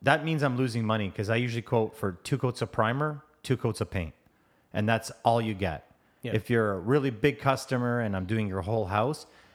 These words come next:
Speaker 1: I will go out, and we have gone out of our way to do a little bit extra. One of the things we call, you know, rolling, but we,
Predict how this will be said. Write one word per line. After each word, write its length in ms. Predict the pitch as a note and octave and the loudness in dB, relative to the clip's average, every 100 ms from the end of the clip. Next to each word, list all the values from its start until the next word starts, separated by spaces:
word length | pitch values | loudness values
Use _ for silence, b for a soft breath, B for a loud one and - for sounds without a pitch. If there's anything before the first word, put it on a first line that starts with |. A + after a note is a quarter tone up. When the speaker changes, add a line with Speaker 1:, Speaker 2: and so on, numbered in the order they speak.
| B | B
Speaker 1:
I 240 | - B2 A#2 | 2 2 2
will 400 | G2 A2+ C3+ A#2 | 2 2 2 0
go 280 | G#2 A2 G2+ | 0 2 2
out, 180 | G2+ - | 0 0
and 200 | A#2+ A#2 C3 | 0 0 0
we 160 | D3+ A#2+ | 0 0
have 520 | G2+ C#3 C3 G2+ G#2+ | 0 2 2 0 -2
gone 200 | G#2+ G#2+ | 0 2
out 100 | G#2+ | 0
of 140 | G#2 G2 | 0 2
our 120 | G2 | 0
way 280 | F#2 F#2 F#2+ | 0 -2 -2
to 140 | - | -4
do 440 | F#2+ F2+ G#2 G2 G2 | -6 0 0 0 -4
a 60 | G#2 | -2
little 380 | G2 A#2 C#3 | 0 2 2
bit 200 | D3 D3 | 0 0
extra. 500 | B2 G#2 - - E2 D2+ B B - | 2 0 -4 -4 -4 -4 B B -2
One 160 | A2 | 0
of 60 | A2 | 2
the 80 | G#2+ | 0
things 280 | A#2+ G#2+ | 0 0
we 120 | G2 G#2+ | -2 -2
call, 500 | - G2+ G2 - - _ | 0 2 0 -4 -14 _
you 100 | A#2+ | -2
know, 160 | G2 F2+ | 0 0
rolling, 500 | F#2 A2 G#2+ G#2 G#2+ - - - | 2 2 2 -2 -4 -8 -20 -10
but 140 | G2 | -4
we, 200 | A2+ G2 | -2 -4